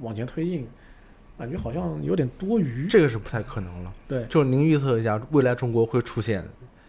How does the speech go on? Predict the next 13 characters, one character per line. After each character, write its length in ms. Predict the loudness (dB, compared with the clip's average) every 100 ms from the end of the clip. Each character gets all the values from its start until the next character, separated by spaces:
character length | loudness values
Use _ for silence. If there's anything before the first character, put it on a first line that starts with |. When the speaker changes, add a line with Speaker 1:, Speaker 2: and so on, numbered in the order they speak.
| -6
Speaker 2:
一 100 | 0
个 100 | 2
男 220 | 4 2
人 100 | 0 0
多 180 | 2
个 100 | 2
女 140 | 0 -2
人， 180 | -6 -8
然 100 | -8
后 240 | -4 -4 -4 -12 -20 -6
类 160 | 0 0
似 160 | 2
于 80 | 0